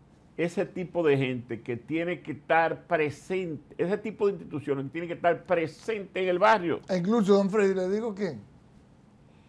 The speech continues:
Speaker 2: debería estar el ministro de Trabajo.
Speaker 1: Sí, sí, sí, sí.
Speaker 2: Debería estar el director de Infotep, el director del itra. Porque es, es, yo le, yo le reitero, mire, don Freddy,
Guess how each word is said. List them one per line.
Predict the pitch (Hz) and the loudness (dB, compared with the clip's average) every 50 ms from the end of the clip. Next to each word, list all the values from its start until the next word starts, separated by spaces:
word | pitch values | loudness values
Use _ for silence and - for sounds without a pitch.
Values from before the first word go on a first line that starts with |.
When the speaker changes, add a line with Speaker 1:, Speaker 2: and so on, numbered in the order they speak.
| _ - - _ - - _ _ - | _ -20 -20 _ -20 -20 _ _ -14
Speaker 2:
debería | 190 180 190 156 165 185 185 | -12 -8 -6 -4 -2 -2 -2
estar | - - 202 180 156 123 107 - - - - - - - - - - _ - - - - _ - - _ _ _ - _ _ - | -2 0 2 2 2 2 -2 -8 -16 -20 -20 -20 -20 -20 -20 -20 -20 _ -20 -20 -20 -20 _ -20 -20 _ _ _ -20 _ _ -12
el | 147 | -8
ministro | 135 139 135 131 139 156 147 - 170 | -6 -4 -4 -4 -4 -6 -4 -2 0
de | 156 147 | 0 0
Trabajo. | 139 123 117 110 110 113 107 - - - - - _ _ - - - | -2 -6 -8 -10 -10 -12 -14 -16 -20 -20 -20 -20 _ _ -20 -20 -20
Speaker 1:
Sí, | - - - 113 113 127 135 147 151 156 160 165 | -18 -8 -4 0 2 4 6 6 6 6 6 4
sí, | - - 147 143 | 2 0 -4 -4
sí, | 143 - 139 135 | -2 -2 -2 -2
sí. | 131 - 135 143 156 160 139 110 | 0 0 0 0 2 2 0 0
Speaker 2:
Debería | 135 131 139 147 156 | -2 -2 -2 -2 -2
estar | 160 147 143 180 160 160 160 147 139 - - - - - - - - _ - - | -2 -4 -4 -2 -2 -2 -2 -4 -6 -8 -12 -20 -20 -20 -20 -20 -20 _ -14 -10
el | 135 131 | -8 -6
director | 139 143 135 117 110 143 139 | -4 -4 -4 -4 -4 -6 -6
de | 135 143 | -4 -6
Infotep, | 139 139 - 104 - - 117 107 104 - - - - _ _ _ _ _ _ - - - _ - _ _ _ - - - _ _ _ - - | -6 -6 -10 -14 -14 -12 -14 -14 -14 -16 -20 -20 -20 _ _ _ _ _ _ -20 -20 -20 _ -20 _ _ _ -20 -20 -20 _ _ _ -18 -14
el | 143 135 | -10 -6
director | 143 139 127 113 151 143 139 | -4 -4 -4 -4 -6 -8 -6
del | 135 135 123 123 | -6 -6 -8 -8
itra. | 123 107 - 107 - - - - _ - _ _ _ - _ - - - - | -10 -12 -14 -18 -20 -20 -20 -20 _ -20 _ _ _ -20 _ -20 -20 -20 -8
Porque | - 151 151 147 139 160 160 160 170 190 202 208 | -4 -2 -2 -2 -2 0 0 2 4 4 4 4
es, | 196 - - - - - _ _ - _ _ - - - _ _ _ _ _ _ - - - | 2 0 -6 -10 -14 -20 _ _ -20 _ _ -20 -20 -20 _ _ _ _ _ _ -20 -10 -4
es, | 156 170 165 139 - - | -2 -2 -2 -2 -8 -8
yo | 147 170 170 | -8 -8 -6
le, | 143 170 180 175 175 165 160 | -6 -4 -4 -4 -4 -6 -4
yo | 160 175 | -2 -2
le | 185 175 | -2 0
reitero, | 170 170 143 131 147 131 123 117 127 | 0 -2 -2 -2 -4 -4 -4 -6 -6
mire, | 143 175 220 214 180 165 | 4 6 8 8 8 8
don | 147 135 113 | 4 2 -2
Freddy, | 110 107 101 101 - | -6 -10 -12 -14 -16